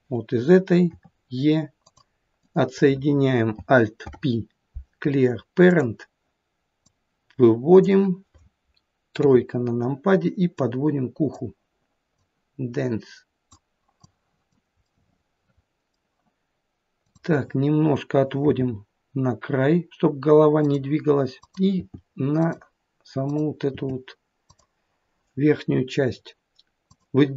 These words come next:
выбираем эту кость, Ctrl P, и с головной ее соединяем Keep Offset. Так, вроде все нормально, она находится в ухе. Так, ну да, в ухе.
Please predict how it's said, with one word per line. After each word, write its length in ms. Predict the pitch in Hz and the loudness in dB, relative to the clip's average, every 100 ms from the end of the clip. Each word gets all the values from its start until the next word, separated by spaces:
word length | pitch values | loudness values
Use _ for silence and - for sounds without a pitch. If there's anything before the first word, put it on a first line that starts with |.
| 160 | -6
выбираем 720 | 190 139 151 143 156 151 139 | -4 -2 0 2 4 4 2
эту 220 | 139 139 131 | -2 -4 -6
кость, 320 | 220 202 196 - | 0 0 0 -4
Ctrl 460 | 147 131 131 135 123 | -2 -2 0 0 0
P, 120 | 214 208 - | -2 -6 -2
и 120 | 160 | -4
с 100 | 127 | -2
головной 640 | 117 143 135 156 165 143 | 2 4 4 4 4 4
ее 300 | 131 139 151 - - _ _ _ | 2 2 0 -4 -20 _ _ _
соединяем 680 | 147 135 127 147 160 156 131 | 2 2 4 4 6 4 2
Keep 280 | 127 147 - | 0 -4 -2
Offset. 500 | 131 127 147 127 - _ _ _ _ _ _ _ _ _ _ _ | -2 0 -4 -4 -8 _ _ _ _ _ _ _ _ _ _ _
Так, 320 | 165 131 - | -2 -2 -4
вроде 460 | 123 160 170 151 147 | -6 -2 -2 -2 -10
все 240 | - 151 | -6 -4
нормально, 600 | 143 135 175 190 185 185 | -4 2 4 6 4 2
она 280 | 139 127 147 | 0 -2 0
находится 580 | 156 135 - 139 135 135 | -2 -4 -2 -2 0 -4
в 120 | 123 | -4
ухе. 420 | 135 131 143 101 - _ _ _ | -6 -8 -10 -12 -16 _ _ _
Так, 240 | 135 113 _ _ _ _ | -10 -10 _ _ _ _
ну 220 | 147 165 | -4 -4
да, 180 | 131 131 | -2 -6
в 80 | 120 | -6
ухе. 380 | 135 - 107 | -8 -10 -14